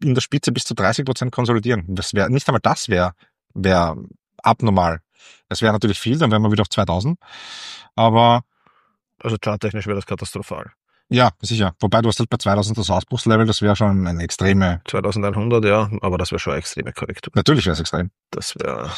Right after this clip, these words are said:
Speaker 1: Aber das, das könnte zum Beispiel in einem globalen Margin Call, wenn jetzt alles wirklich kollabieren sollte, dann wird auch Gold korrigieren.
Speaker 2: Ja, natürlich.
Speaker 1: Weil dann wird alles getriggert, dann wird alles zu Geld gemacht, um diese Margin Calls bewegen zu können. Dann könnte ich mir auch vorstellen, dass wir auf zweitausend gehen und dann aber am, zwei Wochen später auf fünftausend stehen.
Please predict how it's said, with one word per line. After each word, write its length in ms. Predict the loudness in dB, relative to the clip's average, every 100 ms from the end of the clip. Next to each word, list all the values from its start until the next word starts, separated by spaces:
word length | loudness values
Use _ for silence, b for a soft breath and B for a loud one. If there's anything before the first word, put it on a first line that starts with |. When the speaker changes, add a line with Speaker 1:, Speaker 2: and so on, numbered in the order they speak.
| B B
Speaker 1:
Aber 180 | 2 4
das, 240 | 4 0
das 140 | -2 0
könnte 200 | 0 2
zum 100 | 2
Beispiel 280 | 2 2 0
in 60 |
einem 140 | 0 0
globalen 400 | 2 4 4 4
Margin 320 | 2 2 0
Call, 240 | 2 2
wenn 80 | 2
jetzt 120 | 2
alles 220 | 2 2
wirklich 180 | -2 -4
kollabieren 420 | 0 2 4 2
sollte, 480 | 2 -2 -2 0 0 2
dann 160 | 0
wird 160 | 2 -2
auch 100 | 0
Gold 200 | -2 -2
korrigieren. 500 | 0 0 2 0 -2 _
Speaker 2:
Ja, 160 | -10 -10
natürlich. 240 | -10 -12
Speaker 1:
Weil 180 | -2 2
dann 120 | 4
wird 100 | 4
alles 220 | 2 2 -2
getriggert, 420 | 0 2 2 2
dann 100 | 2
wird 120 | 2
alles 160 | 2 -2
zu 100 | -2
Geld 260 | -2 0
gemacht, 180 | -2 0
um 80 | 0
diese 160 | 0 2
Margin 260 | 0 -2
Calls 240 | 0 0 0
bewegen 320 | -2 0 0
zu 100 | 0
können. 300 | 2 2 0 B B B -6
Dann 120 | -2
könnte 220 | 0 2
ich 60 | 4
mir 100 | 4
auch 80 | 4
vorstellen, 280 | 2 4
dass 100 | 2
wir 60 | 2
auf 80 | 2
zweitausend 460 | 2 4 2 2
gehen 140 | 2 2
und 140 | 2
dann 100 | 4
aber 260 | 6 4 2
am, 280 | 0 -2 -2 -8 _ _
zwei 160 | 2 4
Wochen 140 | 2
später 260 | -2 -2 -2
auf 60 |
fünftausend 440 | -2 -2 0 -2 -4
stehen. 220 | -6